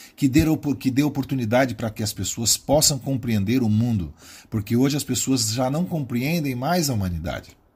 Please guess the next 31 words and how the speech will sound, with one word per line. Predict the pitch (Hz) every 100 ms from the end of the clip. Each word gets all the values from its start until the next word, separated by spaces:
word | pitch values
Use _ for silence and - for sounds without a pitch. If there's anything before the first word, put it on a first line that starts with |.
| _ _ _ _ - - - - - 120
E |
as | 139 131
relações | 160 165 147 - 160 190 208 - - _ -
humanas | 131 139 151 190 208 165
deixaram | 170 - 160 170 139
de | 135
ser | - 113
humanas. | 98 92 78 78
Eu | 98
acho | 131
que | -
nós | 165
precisamos | - 190 190
resgatar | 160 135 127 117 113 90
isso. | 76 - - _ - - -
E | 151
esse | 175 185 170
é |
o | 143
desafio. | 131 135 - 80 - _ _ -
Como, | 147 139 117 107
como | 139 139 127
advogado, | 110 95 85 113 147 107
como | - 95 90 85 - - _
militante | 110 123 107 110 135 135 110
atuante | 92 - 107 110 135 - 101
nesse | 101 -
sentido | - 90 - 120
dos | 101 87
direitos | 90 90 -
sociais, | 78 - 90 110 143 131